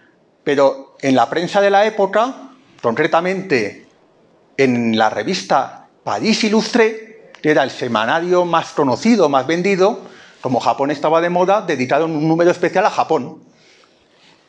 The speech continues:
Fue al kiosco, compró la portada, la copió, los dibujos se conservan también en el Museo Van Gogh de Ámsterdam, y, bueno, volteando el original, porque la estampa es así,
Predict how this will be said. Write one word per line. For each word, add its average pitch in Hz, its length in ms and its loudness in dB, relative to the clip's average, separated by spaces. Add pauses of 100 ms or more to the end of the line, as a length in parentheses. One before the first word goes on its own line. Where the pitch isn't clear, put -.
(280)
Fue 147 160 -2
al 143 80 0
kiosco, 202 720 0 (140)
compró 131 360 0
la 151 140 2
portada, 220 680 0 (1300)
la 117 220 -2
copió, 214 680 -2 (1200)
los 113 140 2
dibujos 127 360 0
se 147 100 -2
conservan 160 500 0
también 127 320 -2
en 127 120 2
el 117 80 -2
Museo 113 360 2
Van 113 180 0
Gogh 120 160 0
de 147 120 2
Ámsterdam, 208 720 0 (1200)
y, 247 320 0 (400)
bueno, 113 300 -4 (180)
volteando 143 560 0
el 208 100 0
original, 151 600 0
porque - 280 -2
la 113 100 0
estampa 143 320 -4
es - 100 -12
así, 196 500 -6